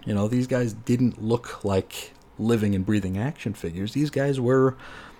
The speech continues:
there were some schlubby dudes in there. There were some fat guys in there. There were some skinny kids wearing, like, motocross outfits there. And, uh,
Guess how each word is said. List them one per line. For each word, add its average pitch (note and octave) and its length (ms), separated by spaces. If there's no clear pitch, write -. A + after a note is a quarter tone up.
there G#2+ 100
were A2 80
some A2+ 200
schlubby G#2+ 500
dudes A#2+ 240
in A#2+ 60
there. C3 180
There D3+ 120
were G2 80
some F#2 200
fat A2 420
guys B2+ 320
in C3+ 200
there. B2+ 260
There A#2+ 240
were F#2+ 240
some G2 340
skinny D3+ 460
kids C#3+ 520
wearing, B2 240
like, G#2+ 160
motocross C#3 640
outfits C#3 460
there. D#3+ 300
And, A2+ 240
uh, G#2+ 260